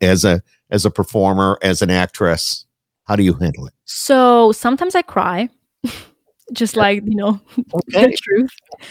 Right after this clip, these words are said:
Speaker 2: Yeah,
Speaker 1: Yeah.
Speaker 2: so sometimes I would cry, but not as in a, you know, defeated mode. It's just like I, I only really ever cry when I'm tired. So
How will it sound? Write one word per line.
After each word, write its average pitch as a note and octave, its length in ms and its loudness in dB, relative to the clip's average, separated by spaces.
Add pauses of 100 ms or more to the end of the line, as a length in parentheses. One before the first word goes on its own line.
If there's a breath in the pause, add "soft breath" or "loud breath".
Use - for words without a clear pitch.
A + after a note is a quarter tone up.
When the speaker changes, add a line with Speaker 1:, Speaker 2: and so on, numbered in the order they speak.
(140)
Speaker 2:
Yeah, A3 160 4
Speaker 1:
Yeah. - 40 0
Speaker 2:
so - 120 -4
sometimes C#4+ 520 0
I G3+ 160 2
would G3+ 260 0
cry, G3 220 2
but F#3+ 140 0
not G3+ 240 2
as F#3 160 -2
in F#3 100 -2
a, F3 380 -2 (160)
you F3+ 140 -8
know, E3+ 140 -4
defeated F3 680 -8
mode. F3 260 -6
It's G3 140 -2
just A#3 160 -4
like G#3+ 220 2
I, G#3 400 2 (720 soft breath)
I A3+ 140 4
only C#4 600 4
really G#3 600 -2
ever F3+ 220 -4
cry E3 360 -6
when E3 220 -8
I'm E3 140 -12
tired. - 440 -12 (320)
So E3+ 640 -4